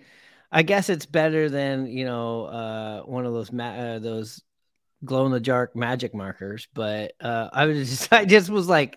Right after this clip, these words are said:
"Is that a pencil?" And then I thought it was maybe, like, a pen that was made to look like a pencil, so I rewinded it and I watched it, like, two or three times, like the Zapruder film. No, it was a pencil. I'm, and I stand by that. Um,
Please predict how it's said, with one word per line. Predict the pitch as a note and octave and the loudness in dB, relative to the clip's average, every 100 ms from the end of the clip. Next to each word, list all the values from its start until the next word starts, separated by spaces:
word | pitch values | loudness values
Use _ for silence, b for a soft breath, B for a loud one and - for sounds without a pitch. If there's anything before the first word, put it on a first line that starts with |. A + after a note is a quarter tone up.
| C#3 | -6
"Is | - C#3+ | -4 0
that | G3+ F4 | 2 2
a | |
pencil?" | - - B3+ B3 C#4+ | 0 2 2 2 2
And | C#4+ | 2
then | F#3+ | 2
I | F3 | 2
thought | G3+ G#3 | 4 4
it | F3 | 4
was | E3 | 2
maybe, | D#3+ D#3+ F3 F3 | 2 0 2 2
like, | E3 C#3 - b b b b | 2 2 -2 b b b b
a | C#3+ | -4
pen | - F3+ F3+ D3 B2+ | 2 4 6 6 4
that | B2 A#2 - | 0 -2 -2
was | C#3 B2+ A2+ - _ _ _ _ _ - | 0 -2 -6 -16 _ _ _ _ _ -6
made | D3 D3 E3 E3+ | 0 4 4 4
to | D3+ D3 | 2 2
look | C3+ E3+ E3 | 4 2 0
like | D3+ D3+ | -2 -2
a | C#3 | -4
pencil, | - B2+ A#2+ B2+ C#3 | -2 -4 -2 -4 -4
so | - | -2
I | A#2 A#2+ B2 D3 - C3+ | 0 0 -2 -6 -14 -8
rewinded | B2+ C#3 A#2+ C#3 D3+ C#3 | -2 0 2 2 2 0
it | B2 C3+ C#3 | 2 0 -2
and | C3 | -4
I | A#2+ | -4
watched | A#2+ C3+ C3 - | 0 0 0 -4
it, | C#3 | -2
like, | B2+ A2+ - | -4 -6 -10
two | - D#3 | -8 -6
or | |
three | C#3 C#3+ C#3+ | -4 -2 0
times, | D3+ D3 C#3+ | 2 2 2
like | B2 | -2
the | A2+ | -4
Zapruder | A2+ A#2 - D#3+ C#3 | -6 -6 -4 -2 -2
film. | G#2+ A#2+ A2+ D3 b b b b - | -4 -4 -4 -4 b b b b -2
No, | F3 G#3+ | 0 2
it | |
was | E3+ G3 | -2 -4
a | |
pencil. | G3+ F3+ F3+ A#2+ G2+ _ - | -2 -2 -2 -6 -10 _ -8
I'm, | B2+ A#2+ | -6 -6
and | B2+ C3 | -6 -4
I | C#3 | -4
stand | C3+ D3+ C#3 C#3 | -4 -4 -2 -2
by | A#2+ A#2 | -2 -4
that. | G2+ E2+ D#2+ _ | -6 -10 -12 _
Um, | C#3 C#3 C#3 C3+ B2+ | 0 2 2 0 -2